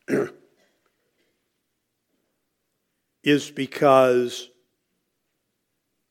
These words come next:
right, we do have these passages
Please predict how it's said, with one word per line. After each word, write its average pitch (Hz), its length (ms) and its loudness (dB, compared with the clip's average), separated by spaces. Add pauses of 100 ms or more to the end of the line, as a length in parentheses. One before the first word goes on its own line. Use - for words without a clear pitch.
(300)
right, 135 200 -6
we 143 180 -2
do 175 280 -2
have 110 460 -2 (2500)
these 113 500 -10 (320)
passages 117 1000 -6